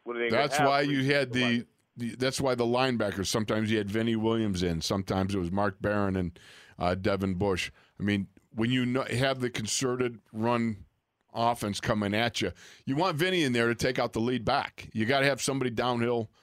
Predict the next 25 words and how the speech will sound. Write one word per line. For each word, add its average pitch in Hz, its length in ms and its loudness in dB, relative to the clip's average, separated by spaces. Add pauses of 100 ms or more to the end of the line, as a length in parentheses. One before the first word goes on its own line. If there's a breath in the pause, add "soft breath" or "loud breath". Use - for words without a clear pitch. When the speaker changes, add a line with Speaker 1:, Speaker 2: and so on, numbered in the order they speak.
(160 soft breath)
Speaker 2:
who's 110 140 -2
downhill 117 480 0
minded, 107 540 0 (360 soft breath)
uh, 98 120 0
like 101 180 0
Vinny, 110 480 0
to 95 80 0
be 101 180 0
able 104 220 0
to 101 80 0
take 107 320 -2
on 110 200 0
that 101 180 -2
lead 104 260 -2
back. 123 380 -2
And, 95 160 -6 (360 loud breath)
uh, 104 220 2
sometimes, 135 800 0
uh, 139 300 -2
it 117 100 -2
just 117 240 -2
didn't 123 240 -2
work. - 320 -6 (3500)
Speaker 1:
Well, 147 120 4
guys, 170 280 -2